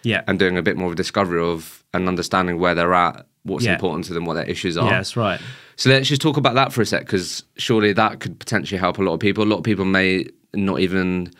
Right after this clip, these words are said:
Speaker 2: do that or may
Speaker 1: Mm.
Speaker 2: not even have that in their current process. So if I'm a contract recruiter right now, listen to this and I don't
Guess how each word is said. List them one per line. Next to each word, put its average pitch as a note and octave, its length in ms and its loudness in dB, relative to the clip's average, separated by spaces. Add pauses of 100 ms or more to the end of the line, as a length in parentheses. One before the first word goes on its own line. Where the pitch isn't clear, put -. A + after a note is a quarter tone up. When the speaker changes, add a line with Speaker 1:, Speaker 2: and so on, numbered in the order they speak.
Speaker 2:
do G2+ 220 4
that C#2+ 280 0
or F2 260 0
may F2+ 400 2
Speaker 1:
Mm. - 20 -4
Speaker 2:
not F#2 200 -2
even F2 640 -2
have F#2+ 180 -2
that F2 100 0
in F2+ 80 -4
their F2 140 0
current F2 280 0
process. F#2+ 680 -2 (340)
So - 140 2
if A2 120 0
I'm C3+ 340 2
a A#2+ 60 0
contract B2 340 0
recruiter F#2 300 0
right F#2 180 0
now, F#2 120 4
listen G2 280 0
to F#2+ 100 -6
this E2 260 -2
and F2 260 -2
I F2+ 140 2
don't F2+ 420 0